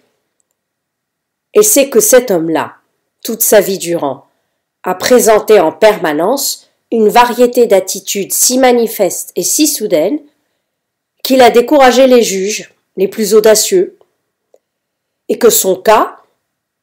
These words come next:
est demeuré un problème non résolu.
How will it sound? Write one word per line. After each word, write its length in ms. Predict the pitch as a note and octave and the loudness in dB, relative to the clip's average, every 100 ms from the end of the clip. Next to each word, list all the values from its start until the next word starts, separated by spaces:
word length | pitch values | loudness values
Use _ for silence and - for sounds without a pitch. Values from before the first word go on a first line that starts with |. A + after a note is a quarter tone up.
| _ _ - | _ _ -2
est 100 | G3 | 2
demeuré 800 | G#3+ G#3 G3 F3+ B3 D4+ - _ | 2 2 0 2 4 4 -2 _
un 120 | A#3 | 0
problème 640 | A#3 - G#3+ F#3 E3 G#3 A3 _ _ _ _ _ _ _ | 0 0 4 4 2 -4 -14 _ _ _ _ _ _ _
non 180 | G#3+ G#3 | 2 2
résolu. 500 | F#3+ F3+ E3 C#3+ | 2 -2 -8 -10